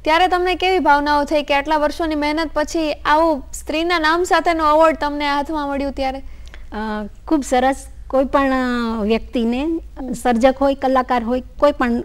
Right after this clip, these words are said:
Speaker 1: હમ.
Speaker 2: વ્યક્તિને જ્યારે આવી રીતે પારિતોષ-, તોષિક મળે ત્યારે સ્વાભાવિક આનંદ થાય જ.
Speaker 1: હમ.
Speaker 2: એમાંય આ ફૂલછાપ દ્વારા, અ, એવોર્ડ મળેલો છે મને, અ, સાહિત્ય, અ, ના વિભાગ માટેનો.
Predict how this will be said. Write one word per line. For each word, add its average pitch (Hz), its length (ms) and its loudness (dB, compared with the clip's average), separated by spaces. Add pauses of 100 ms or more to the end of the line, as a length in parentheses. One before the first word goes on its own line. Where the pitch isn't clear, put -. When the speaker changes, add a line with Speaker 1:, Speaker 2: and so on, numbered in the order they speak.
Speaker 1:
હમ. 220 260 -4
Speaker 2:
વ્યક્તિને 202 580 -4
જ્યારે 208 420 -4
આવી 214 280 -4
રીતે 220 380 -4
પારિતોષ-, 214 720 -8 (680)
તોષિક 214 340 -6
મળે 220 360 -2 (420)
ત્યારે 269 220 0
સ્વાભાવિક 240 500 6 (140)
આનંદ 220 340 0
થાય 208 340 -4
જ. - 120 -6
Speaker 1:
હમ. 269 200 -8 (100)
Speaker 2:
એમાંય 262 240 0
આ 240 540 -4
ફૂલછાપ 240 500 -2
દ્વારા, 214 580 0 (600)
અ, - 20 -4 (340)
એવોર્ડ 214 320 2
મળેલો 196 420 0
છે 214 140 -6
મને, 208 340 -4 (300)
અ, 196 160 -4
સાહિત્ય, 214 880 0 (160)
અ, - 220 -4
ના 202 440 -2
વિભાગ 190 400 0
માટેનો. 196 540 -4